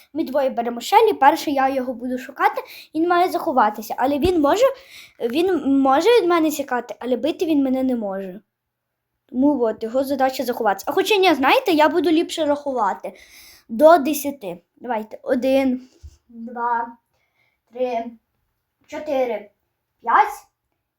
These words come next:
шість, сім, вісім, дев'ять, десять. Все, let's go, я йду його шукати. Потім, типу, він буде шукати, е, потім знову я,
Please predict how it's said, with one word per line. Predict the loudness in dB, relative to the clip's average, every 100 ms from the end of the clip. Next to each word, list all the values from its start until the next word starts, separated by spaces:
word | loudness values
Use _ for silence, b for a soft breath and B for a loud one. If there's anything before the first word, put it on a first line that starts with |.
| _
шість, | -6 -4 -4 -6 _ _ _ _ _ _ _
сім, | -6 0 0 0 _ _ _ _ _ _ -12
вісім, | -2 0 0 0 -4 -6 _ _ _ _ _
дев'ять, | 0 4 4 2 -8 -14 _ _ _ _ _
десять. | -2 -2 -2 -8 -10 -14 _ _ -20 -18
Все, | -6 -6 -6 -14 -12
let's | -8 -4
go, | -2 0
я | -2
йду | -2
його | -4 -6 -8
шукати. | -12 -18 -20 -20 _ _ b b b b b b b b b -20 -20 -14 B B B B B 2
Потім, | 2 4 2
типу, | 0 0
він | 0 0 4
буде | 4 4
шукати, | 2 2 2 0 -6 -8
е, | -4 -4 -4 -6 B -6
потім | -4 -4
знову | -6 -6 -4
я, | 2 2